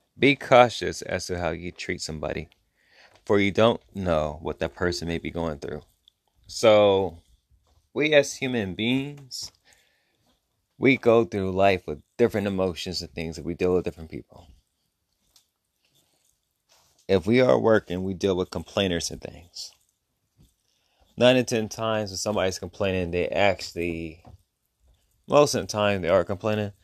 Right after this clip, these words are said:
but when you kinda talk with them, you know, they kinda talk your head off.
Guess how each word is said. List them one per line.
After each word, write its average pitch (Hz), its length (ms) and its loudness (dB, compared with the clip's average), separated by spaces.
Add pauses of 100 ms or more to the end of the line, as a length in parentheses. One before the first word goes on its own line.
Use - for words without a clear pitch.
(400)
but 95 420 4 (200)
when 101 160 -6
you 120 260 -4 (420)
kinda 113 300 2
talk 123 320 4
with 110 140 0
them, 113 260 -2
you 104 140 -6
know, 104 140 0
they 98 100 -2
kinda 98 200 -6
talk 85 300 -8
your 85 80 -6
head 73 160 -4
off. 69 240 -14